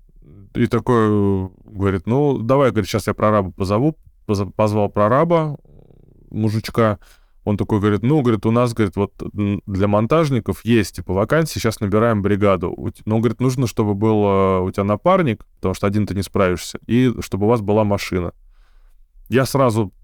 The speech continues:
резко вспоминаю, что у меня есть друг, э, Хардовский. И такой: "Да, Саша, респект тебе. Ха, охуенно мы с тобой работали, никогда не забуду, блядь, это время". Ну вот.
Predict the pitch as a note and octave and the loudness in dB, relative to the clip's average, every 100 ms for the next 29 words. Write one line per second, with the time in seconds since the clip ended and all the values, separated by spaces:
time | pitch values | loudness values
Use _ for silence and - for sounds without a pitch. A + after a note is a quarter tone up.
0 | - G#2 A#2 A2 - F#2 - G#2+ G#2 G#2 | -4 0 2 2 -2 -8 -6 -2 0 2
1 | F#2 F2 F#2+ F#2+ F#2 F2+ F2+ F#2+ F#2 - | 2 -2 -2 0 0 0 0 -2 -4 -8
2 | - G1+ G1+ F2 - G2 F2 F2 - - | -8 -6 -6 -8 -4 -2 0 -2 -4 -4
3 | D#3+ - _ - - - - - - - | -4 -6 _ -20 -20 -20 -20 -20 -20 -20
4 | - - G#2+ A2 G#2+ A2 - A2 G#2+ G#2 | -20 -6 -2 0 0 -2 0 2 4 2
5 | G2 - - _ _ - G#2+ G#2 A2 G#2 | 0 -4 -12 _ _ -8 -2 2 4 2
6 | G2+ - G#2 - G#2 G2+ G2+ - G2+ F#2+ | 2 0 -2 -2 -2 0 -2 -2 -2 -2
7 | - F#2+ G2+ G#2 G#2+ - G#2+ G2 - A#2 | -4 -2 2 2 0 -4 0 0 2 2
8 | A2 G#2 G2+ - G#2 G2+ G2+ G2+ G2+ G2 | 2 2 -2 -2 0 2 2 0 0 -2
9 | G2 F#2+ G2+ F#2+ F#2+ F#2 F#2 F#2 F#2 F#2 | -2 2 2 2 0 0 -2 0 0 0
10 | F#2 F2 F#2 F#2+ F#2 - - - - - | -2 0 0 0 -2 -8 -20 -20 -20 -20
11 | _ _ G#2+ A2 A2+ G#2+ G2 | _ _ -2 0 2 2 -2